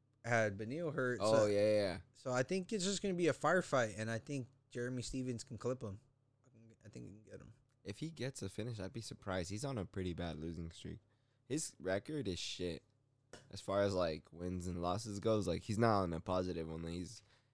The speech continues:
Speaker 2: I think he has more losses in the U F C than he has wins. I'm almost certain of that right there.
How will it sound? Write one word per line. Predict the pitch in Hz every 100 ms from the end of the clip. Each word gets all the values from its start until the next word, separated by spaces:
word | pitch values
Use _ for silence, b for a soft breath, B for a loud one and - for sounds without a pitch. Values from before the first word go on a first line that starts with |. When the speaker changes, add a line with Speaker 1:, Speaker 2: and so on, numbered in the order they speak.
| _
Speaker 2:
I | -
think | 107 101
he | 104
has | 101 95
more | 92 90 90
losses | 90 87 92 87
in | 90
the | 87
U | 87
F | 82
C | -
than | 95 90
he | 87
has | 87 87
wins. | 85 101 127 - _ _ _ _ _ _ _
I'm | 92 -
almost | 95 101 95 90
certain | 104 101 101
of | 101
that | 101
right | 107 -
there. | 117